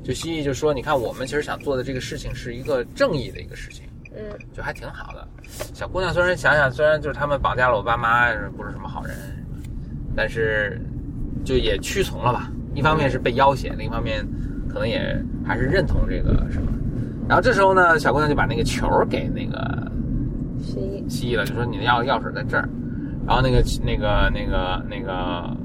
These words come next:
Speaker 1: 蜥蜴就说：我们要的就不是这个球儿，就这个球儿的这个里面的钥匙是无效的，就这个，这个球儿里面的，的这个配方，就是你爸爸妈妈后来又试了很多次都无效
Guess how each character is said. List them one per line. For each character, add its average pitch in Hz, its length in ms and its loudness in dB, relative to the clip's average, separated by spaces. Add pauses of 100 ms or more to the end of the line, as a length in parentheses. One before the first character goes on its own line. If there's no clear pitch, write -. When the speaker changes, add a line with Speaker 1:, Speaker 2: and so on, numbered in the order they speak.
(380)
Speaker 1:
蜥 120 220 -4
蜴 107 40 -4
就 107 100 -2
说： 110 160 2
我 98 120 4
们 - 80 -2
要 143 100 4
的 120 60 2
就 113 140 0
不 - 120 -6
是 - 60 -4
这 113 80 -2
个 92 80 -2
球 92 200 -6
儿， - 280 -8
就 - 80 -4
这 - 100 -4
个 147 60 0
球 - 220 -4
儿 107 100 2
的 143 120 0
这 117 120 -6
个 107 80 -2
里 - 80 -6
面 - 140 -6
的 123 60 -2
钥 127 160 2
匙 87 120 -8
是 - 60 -8
无 - 180 -6
效 - 280 2
的， - 180 -6 (460)
就 127 120 -2
这 151 180 4
个， 117 300 2 (440)
这 139 80 -10
个 139 60 -2
球 - 240 0
儿 - 60 4
里 165 120 -2
面 - 180 -8
的， - 160 2
的 - 100 -2
这 - 120 -4
个 - 340 -2
配 453 100 2
方， 139 320 4 (400)
就 127 100 2
是 113 300 2
你 - 100 -4
爸 143 180 4
爸 127 80 6
妈 147 140 6
妈 135 120 4
后 123 120 2
来 135 140 4
又 110 260 2
试 - 240 0
了 117 120 2
很 - 160 -4
多 113 140 0
次 - 260 -2
都 123 100 2
无 120 180 0
效 - 300 0